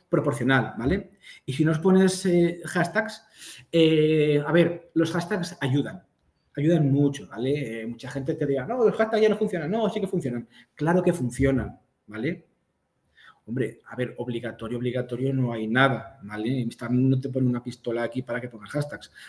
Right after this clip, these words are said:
¿vale? Pero es verdad que es relevante, pero no, no, no cual-, no cualquier hashtag, ¿vale? Esto es como, digamos, espera, Rosa, que vas muy rápido. <laughs> Lo, lo, luego, luego os lo pongo, ¿vale? Luego hablamos sobre los, los,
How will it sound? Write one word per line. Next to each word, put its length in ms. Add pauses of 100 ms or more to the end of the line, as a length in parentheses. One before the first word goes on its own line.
¿vale? 160
Pero 100
es 60
verdad 180
que 100
es 60
relevante, 480 (240)
pero 160
no, 220
no, 300
no 200
cual-, 240
no 120
cualquier 260
hashtag, 440 (120)
¿vale? 400
Esto 200
es 60
como, 560 (360)
digamos, 580
espera, 480 (220)
Rosa, 320
que 80
vas 100
muy 140
rápido. 340
<laughs> 920
Lo, 220
lo, 120
luego, 400
luego 220
os 60
lo 100
pongo, 200
¿vale? 480
Luego 180
hablamos 300
sobre 300
los, 300
los, 680